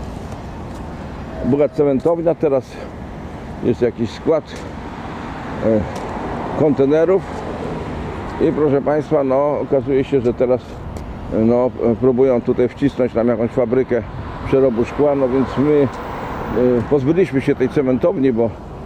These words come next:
tu na budynku tym, e, po prostu, e, wieżowcu to tam cement fruwał, jak tu była cementownia, teraz już jej nie ma.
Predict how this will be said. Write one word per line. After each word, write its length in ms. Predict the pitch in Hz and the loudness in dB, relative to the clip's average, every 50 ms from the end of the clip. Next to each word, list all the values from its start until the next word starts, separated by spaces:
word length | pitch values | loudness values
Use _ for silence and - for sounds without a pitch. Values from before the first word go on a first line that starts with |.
| - - - - - - - | -12 -12 -12 -12 -6 -2 2
tu 100 | 151 156 | 2 4
na 160 | 151 147 135 | 4 2 2
budynku 640 | 110 127 117 101 160 165 165 - - 170 165 165 143 - - - - - - - - - - - - - - - - - | 2 2 2 2 2 2 2 2 2 2 2 2 0 -2 -8 -12 -12 -12 -10 -10 -10 -10 -10 -10 -10 -10 -10 -8 -2 2
tym, 260 | 147 160 165 160 101 | 4 4 4 2 2
e, 160 | - 127 131 123 | 2 2 2 2
po 140 | 135 139 | 2 0
prostu, 500 | 127 - 143 143 - - - 151 151 143 127 117 - - - - - - - - - - - - - 80 | 2 2 2 2 2 2 2 2 2 2 0 -2 -8 -12 -12 -10 -10 -8 -8 -8 -8 -8 -8 -8 -4 0
e, 40 | 82 98 117 117 113 113 113 113 107 98 - - - - - - - - - - - - - - - - | 2 4 6 6 8 8 6 6 4 2 -2 -8 -12 -12 -12 -12 -12 -12 -12 -12 -12 -12 -10 -6 0 2
wieżowcu 640 | - 160 131 175 196 156 - - - - 151 165 - - | 4 4 4 4 2 2 0 2 2 4 4 4 2 2
to 140 | 165 151 | 2 2
tam 240 | 139 - 156 151 147 | 4 2 2 2 2
cement 380 | - - 190 165 147 120 107 - | 2 2 2 2 2 2 2 2
fruwał, 420 | - 131 131 110 110 120 143 143 - - - - - - - - - | 2 4 4 6 4 4 2 0 -2 -8 -12 -12 -12 -12 -10 -4 -2
jak 120 | - - - | -2 -2 0
tu 140 | - 117 110 | 0 0 2
była 180 | 110 120 117 | 4 4 2
cementownia, 640 | 113 - 123 117 120 113 - 117 107 107 113 113 104 | 2 2 2 2 2 2 2 2 2 2 2 0 2
teraz 300 | - 120 101 104 - - | 2 2 2 2 0 0
już 180 | 113 98 - | -2 0 0
jej 140 | 113 117 101 | 0 0 2
nie 140 | 107 107 101 | 2 2 2
ma. 160 | 101 127 | 2 0